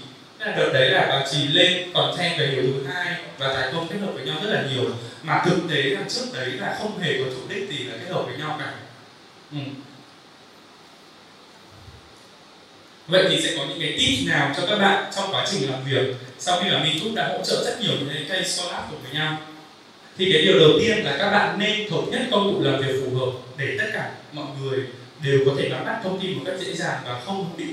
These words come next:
miss mất một thông tin nào cả. Cái điều thứ hai là các bạn, à, nên ngỏ lời hợp tác, giới thiệu một cách lịch sự, rõ ràng và hiệu quả. Rõ ràng ở đây là gì? Các bạn phải trình bày đủ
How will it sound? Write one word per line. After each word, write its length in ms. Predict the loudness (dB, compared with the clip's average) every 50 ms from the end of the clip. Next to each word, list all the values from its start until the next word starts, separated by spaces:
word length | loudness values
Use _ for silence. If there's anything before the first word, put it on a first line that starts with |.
| -8 -6
miss 240 | -6 -6 -6 -6 -6
mất 160 | -8 -6 -6
một 100 | -4 -4 -4
thông 140 | -4 -6 -6
tin 140 | -10 -10
nào 140 | -10 -8 -8 -6
cả. 220 | -6 -6 -8 -8 -12 -16 -18 -20 -20 -20 -20 -20 -20 -20 -20 -20 -20 -20 -20 -20 -20 -20 -20 -20 -20 -20 -20 -20 -20 -20 -20 -20 -20 -20 -20 -20 -20 -20 -10 -4
Cái 140 | -2 0 2
điều 180 | 4 4 4
thứ 200 | 4 4 2 2
hai 240 | 0 2 2 2 2
là 300 | 2 2 0 0 -2 -4 -10 -14 -10 -4 -2
các 160 | -2 0 2
bạn, 220 | 2 2 0 0
à, 220 | -2 -4 -4 -4 -2
nên 340 | -2 -2 -2 -2 -2 -4 -8 -8 -8
ngỏ 280 | -6 -4 -4 -2 -4 -4 -2
lời 160 | -2 -2 0 0
hợp 180 | 0 0 0 -2
tác, 280 | 0 0 0 -2 -2 -6 -8 -8
giới 280 | -6 -4 -2 -2 -2 -2 -2
thiệu 120 | 0 0 0 0
một 80 | -2 -4 -6
cách 80 | -6 -6
lịch 220 | -4 -4 -4 -4 -4
sự, 360 | -2 2 4 4 4 4 2 -4 -6
rõ 240 | -4 -4 -4 -2 0 2
ràng 300 | 2 2 2 0 -2 -4 -4
và 180 | -2 -2 0
hiệu 180 | 0 0 -2 0 2
quả. 280 | 2 2 2 2 0 -2 -6 -10 -14 -18 -20 -20 -20 -20 -20 -20 -20 -20 -20 -20 -20 -20 -20 -20 -18 -10 -4
Rõ 100 | -2 2
ràng 180 | 4 4 4 4
ở 160 | 6 6 6
đây 80 | 6
là 160 | 6 4 2 0
gì? 240 | -2 -2 -4 -6 -8 -8 -8
Các 120 | -4 0 2
bạn 220 | 2 2 2 -2 -4 -4
phải 160 | -4 -4 -4 -4
trình 180 | -4 -6 -4 -2
bày 120 | -2 0
đủ 340 | 2 2 2 4 4 2